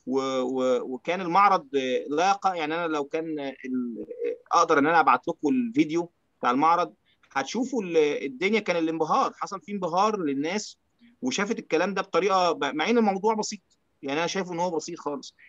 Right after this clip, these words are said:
ف-، فهو، هو بيحقق، بيحقق حقيقي فعلًا، آه، آه، نتيجه بصريه، آه، آه، مريحه، يعني بتحس انت مستريح وانت بتتفرج على حاجه بابسط الاشياء. اما من الناحيه الاقتصاديه، من ناحيه التكلفه،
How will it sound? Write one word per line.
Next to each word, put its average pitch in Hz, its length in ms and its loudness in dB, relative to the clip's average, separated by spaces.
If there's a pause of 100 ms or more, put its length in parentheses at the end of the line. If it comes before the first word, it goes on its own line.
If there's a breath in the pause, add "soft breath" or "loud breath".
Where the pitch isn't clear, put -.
(300 soft breath)
ف-، 160 40 4
فهو، 160 580 6
هو 165 280 4
بيحقق، 214 640 0
بيحقق 156 500 -4
حقيقي 180 440 -8
فعلًا، 185 640 0
آه، 135 360 -2 (160)
آه، 131 360 -4
نتيجه 156 360 0
بصريه، 196 640 4
آه، 190 60 2 (120)
آه، 131 400 0 (1120)
مريحه، 127 520 4
يعني 117 220 4
بتحس - 480 -6
انت 165 100 0
مستريح 156 360 0
وانت 143 120 -2
بتتفرج 131 320 0
على 120 100 -2
حاجه 170 280 -6 (260)
بابسط 170 400 -2
الاشياء. - 400 -4 (580 soft breath)
اما 226 220 4
من 208 60 0
الناحيه 226 260 2
الاقتصاديه، 240 760 0 (540)
من 135 160 -2
ناحيه 180 320 -4
التكلفه، 214 720 0